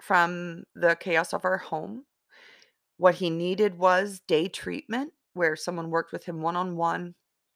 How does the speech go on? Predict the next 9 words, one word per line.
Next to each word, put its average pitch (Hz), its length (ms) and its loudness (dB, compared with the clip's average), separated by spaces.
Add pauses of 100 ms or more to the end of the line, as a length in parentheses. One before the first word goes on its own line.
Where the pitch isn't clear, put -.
(760)
to 160 100 -8
help 185 340 4
him 180 360 -4 (640)
overcome 180 640 0
his 160 220 -8
internal 170 760 -4 (340)
fight 175 260 4
or 165 80 4
flight - 440 0